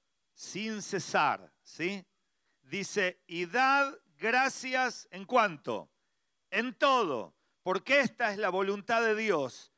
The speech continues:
para con vosotros en Cristo Jesús. El apóstol es como que dice, "¿Sabés cuál es la voluntad de Dios? Que siempre estés sonriendo,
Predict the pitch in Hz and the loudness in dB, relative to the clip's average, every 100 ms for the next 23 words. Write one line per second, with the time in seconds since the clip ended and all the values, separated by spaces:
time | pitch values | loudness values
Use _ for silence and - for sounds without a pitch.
0 | _ _ 165 170 175 180 175 170 220 214 | _ _ -2 -2 -2 -4 -2 -2 -2 -4
1 | 208 175 - 165 156 185 139 - 160 - | -4 -8 -10 -12 -10 -10 -10 -10 -10 -8
2 | 127 - 101 - - - _ _ _ _ | -10 -10 -10 -14 -20 -20 _ _ _ _
3 | _ 160 170 226 - 202 196 - 185 180 | _ -6 -2 -2 -2 -4 -4 -6 -8 -8
4 | 180 190 190 - 175 - _ _ 175 214 | -8 -8 -8 -8 -8 -8 _ _ -4 -4
5 | 226 233 247 220 190 185 185 175 175 208 | -4 -4 -4 -4 -6 -6 -6 -8 -8 -4
6 | 208 190 196 214 269 - - _ _ _ | -4 -4 -6 -6 -10 -14 -20 _ _ _
7 | _ 160 - 233 254 254 220 165 - 190 | _ -14 -8 -2 -4 -4 -8 -6 -6 -6
8 | - 175 180 220 262 269 269 240 | -4 -6 -4 -2 -2 -2 -4 -4